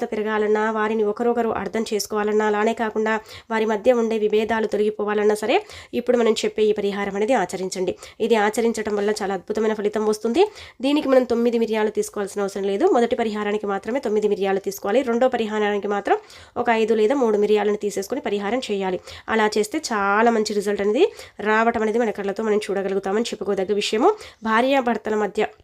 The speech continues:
ఏవైతే విభేదాలు ఉంటాయో, అలానే కాకుండా భర్త భార్యని పట్టించుకోకుండా, అంటే, ఆ, మనం చూస్తూ ఉంటాము, "నువ్వెంత అంటే నేనెంత" అని ఇబ్బంది పడిపోతూ ఉంటారు కదా, అలాంటి వాళ్లకు ది బెస్ట్ పరిహారం, చాలా చక్కగా ఉపయోగపడే పరిహారం అనమాట. ఇది ఇలా ఆచరించండి. ఈ పౌర్ణమి తిథి రోజున చేసుకోండి.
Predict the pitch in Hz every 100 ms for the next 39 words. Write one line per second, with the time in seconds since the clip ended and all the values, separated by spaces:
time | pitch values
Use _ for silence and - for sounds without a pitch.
0 | _ _ _ _ - 226 220 220 233 208
1 | 208 214 214 208 202 196 190 208 214 208
2 | 202 214 196 202 202 202 196 202 208 202
3 | 208 214 196 208 190 208 202 196 208 202
4 | - - - - 220 226 226 - - 202
5 | 196 196 196 196 - 240 - 208 190 190
6 | 190 - - - 226 220 226 220 214 220
7 | 208 208 208 196 196 196 196 - 202 220
8 | 233 208 202 208 202 202 196 190 233 330
9 | 220 208 214 208 202 208 226 190 208 -
10 | 233 240 233 240 240 220 220 214 - 233
11 | 226 202 202 208 226 190 190 185 185 185
12 | - - - - - 254 285 226 208 196
13 | 190 190 185 214 254 254 262 277 302 302
14 | 262 254 240 254 254 190 196 196